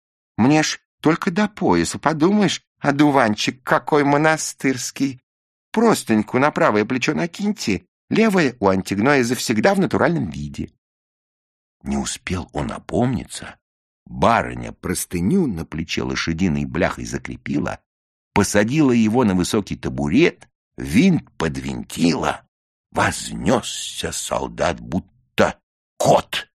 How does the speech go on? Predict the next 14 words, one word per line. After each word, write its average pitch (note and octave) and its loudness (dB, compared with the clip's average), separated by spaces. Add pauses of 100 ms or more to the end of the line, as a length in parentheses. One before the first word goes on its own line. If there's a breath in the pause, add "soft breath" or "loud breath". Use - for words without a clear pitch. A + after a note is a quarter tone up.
(120)
на - 2
тумбе. E2+ -4 (480)
Глазами F#2+ 2
лупает, D2 -2 (480)
кипяток - -2
к - -12
вискам - -6
приливает. F2+ -6 (760)
Дерево F2+ 0
прямое, B2 0 (220)
ха, - -4 (160 loud breath)
да A#2 2
яблочко G2+ 0
кислое. - -14